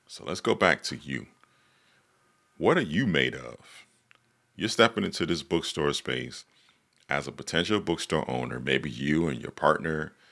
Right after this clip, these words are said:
maybe you and a friend, maybe just doing it by yourself. That's fine. That's okay. That's, that's nothing unusual. But you're opening up a store, and now you're saying, "I'ma do it." Okay, let's do it.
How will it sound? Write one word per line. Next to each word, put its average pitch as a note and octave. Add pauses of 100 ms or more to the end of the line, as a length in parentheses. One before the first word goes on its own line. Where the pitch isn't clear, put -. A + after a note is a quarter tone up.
(260)
maybe C2
you C#2+
and B1
a -
friend, D2+ (920)
maybe F2
just F#2
doing F2+
it D#2+
by D#2
yourself. D2+
That's F2
fine. C#2+ (240)
That's -
okay. G2+ (180)
That's, - (100)
that's -
nothing F2+
unusual. D2+ (880)
But D#2+
you're F#2+
opening D#2+
up C#2+
a C#2
store, B1 (580)
and C2+
now C#2
you're D#2
saying, C#2
"I'ma B1+
do A#1
it." - (800)
Okay, C#2
let's C#2+
do F2+
it. A#1+